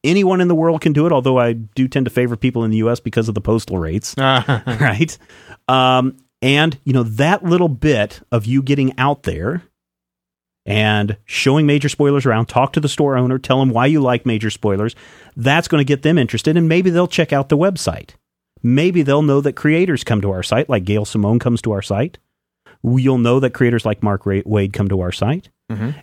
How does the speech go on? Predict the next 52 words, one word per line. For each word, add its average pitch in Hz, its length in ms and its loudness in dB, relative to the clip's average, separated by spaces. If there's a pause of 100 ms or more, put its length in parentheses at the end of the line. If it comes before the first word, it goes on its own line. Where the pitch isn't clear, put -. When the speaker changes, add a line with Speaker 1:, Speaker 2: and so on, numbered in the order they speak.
Speaker 1:
And 139 380 0
maybe 151 260 0
they'll 147 160 2
see 143 220 0
what 143 140 0
we're 131 120 0
doing 131 280 0
and 127 80 2
maybe 120 200 0
start 127 240 -2
spreading 127 380 0
the 127 80 2
word 117 220 0
among 120 400 0 (240)
their 123 360 0
other 120 180 2
customers. 123 460 -4
"Hey, 151 120 2
go 120 180 0
to 131 60 2
Major 127 220 0
Spoilers. 135 400 -2
They 101 80 -2
had 107 80 2
a 107 60 -2
good 120 180 -2
story 151 240 2
up 143 100 -4
today 123 240 0
about 117 300 -2 (260)
what's 120 160 0
going 131 240 2
on 135 120 4
with 139 100 0
the 143 60 -2
D 143 140 0
C 160 180 0
relaunch." 156 460 0 (180)
"Oh, 165 140 2
hey, 160 160 2
you 117 180 2
wanna 127 140 2
go 127 140 0
find 131 240 0
out 131 160 2
what's 131 140 -2
going 131 240 2
on 131 100 0
with 131 100 -2
that 131 140 0
new 139 120 2
movie? 156 280 0